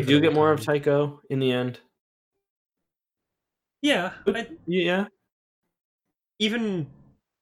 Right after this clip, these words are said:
Speaker 2: in the last few books, it's more people talking about Tycho, and we see one or two scenes with him.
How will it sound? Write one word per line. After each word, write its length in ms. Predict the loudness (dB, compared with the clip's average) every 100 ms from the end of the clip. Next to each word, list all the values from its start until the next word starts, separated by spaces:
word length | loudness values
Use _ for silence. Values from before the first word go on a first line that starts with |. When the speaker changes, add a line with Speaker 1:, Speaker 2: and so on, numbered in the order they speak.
| _ _
Speaker 2:
in 120 | -2 0
the 80 | 2
last 320 | 2 0 0
few 120 | -2
books, 240 | 0 -2 -4
it's 160 | -4
more 160 | -2 -2
people 260 | -4 -6
talking 420 | -6 -6 -6 -6 -10
about 360 | -10 -10 -10
Tycho, 480 | -6 -6 -4 -4 -4
and 100 | -6
we 80 | -8
see 220 | -8 -8
one 200 | -6 -6
or 60 | -6
two 180 | -8 -8
scenes 280 | -4 -2 0
with 120 | 0
him. 280 | -2 -6